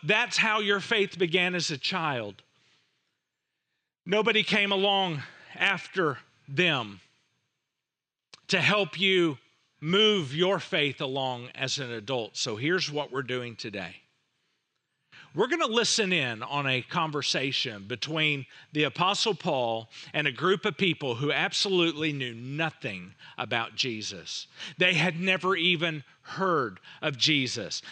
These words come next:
And the conversation took place about twenty years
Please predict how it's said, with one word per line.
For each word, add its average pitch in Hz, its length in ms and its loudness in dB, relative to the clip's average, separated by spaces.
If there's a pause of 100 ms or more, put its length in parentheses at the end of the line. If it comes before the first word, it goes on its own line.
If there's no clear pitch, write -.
(160)
And 180 120 2
the 160 80 2
conversation 196 840 2
took 202 280 0
place 151 420 2
about 147 540 0
twenty 214 380 2
years 156 580 2